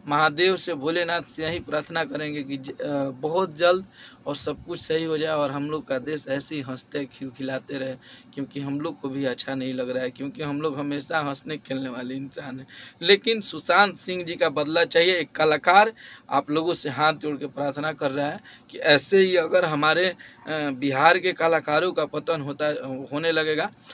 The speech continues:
और आप सबसे एक और बात है कि पच्चीस तारीख को आप सब Twitter पर हैशटैग डाल के बॉलीवुड खेसारी लाल यादव टैग कीजिए और सबका, अम, बदला लेना है तो उधर खेसारी भैया को हम लोग को बॉलीवुड में entry कराना पड़ेगा,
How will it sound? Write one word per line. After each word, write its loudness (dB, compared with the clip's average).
और 4
आप 6
सबसे 0
एक -2
और 6
बात 4
है 4
कि -10
पच्चीस -2
तारीख 2
को -2
आप 2
सब -2
Twitter 0
पर -4
हैशटैग 0
डाल 6
के -2
बॉलीवुड 0
खेसारी 2
लाल 4
यादव 2
टैग -2
कीजिए -4
और -4
सबका, 6
अम, -4
बदला 4
लेना 8
है 4
तो -10
उधर -2
खेसारी 2
भैया 2
को -6
हम -4
लोग -6
को -6
बॉलीवुड -4
में -6
entry -6
कराना -6
पड़ेगा, -14